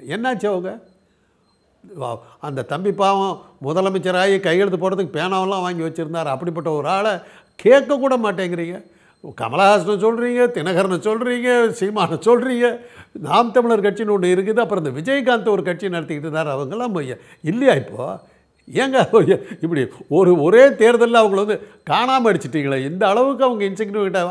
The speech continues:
அதுலேருந்து என்ன தெரியுதுன்னா, மக்கள் ஒரு போலரைசேஷன்,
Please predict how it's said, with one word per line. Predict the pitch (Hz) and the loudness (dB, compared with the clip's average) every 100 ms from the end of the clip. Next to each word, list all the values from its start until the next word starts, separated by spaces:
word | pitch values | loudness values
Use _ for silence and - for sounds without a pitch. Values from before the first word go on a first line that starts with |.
| 190 | 0
அதுலேருந்து | 185 196 202 | 0 0 -2
என்ன | 202 185 | -2 -4
தெரியுதுன்னா, | 160 160 147 135 147 202 135 - _ _ _ _ | -6 -6 -6 -8 -8 -8 -10 -14 _ _ _ _
மக்கள் | - 202 - 233 | -12 -10 -2 0
ஒரு | 175 120 | 0 -2
போலரைசேஷன், | 185 226 202 165 156 123 85 | -4 -2 -2 -2 -4 -8 -10